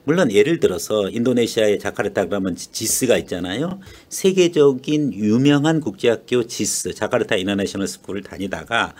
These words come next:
예를 들어서 자카르타 한국국제학교로 전학을 했다. 뭐 이제 그런 경우 흔치는 않아요. 이제 그런 경우에 있어서 일단은 에이피 하는, 아이비 하는 그런 학교에서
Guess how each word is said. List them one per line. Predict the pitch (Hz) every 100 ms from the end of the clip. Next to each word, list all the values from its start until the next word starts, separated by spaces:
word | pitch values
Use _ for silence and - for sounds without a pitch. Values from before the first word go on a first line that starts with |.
| - - -
예를 | 107 113
들어서 | 107 107
자카르타 | 101 120 107
한국국제학교로 | 120 165 165 - 104 113 98 - 107
전학을 | - 85 104 160
했다. | - - 101 82 -
뭐 | 104 104
이제 | 90 92
그런 | 113 123
경우 | 117
흔치는 | 120 190 190 175
않아요. | - 98 87 87 156 - - -
이제 | 107
그런 | - 156 170
경우에 | 123 98 101
있어서 | 95 98 95 165 180 101
일단은 | 98 95 113 160 196 190 -
에이피 | 107 117 - 107
하는, | - 135 110 -
아이비 | 98 98 107
하는 | 107 143 98
그런 | 113 107
학교에서 | 95 - 98 95 180 185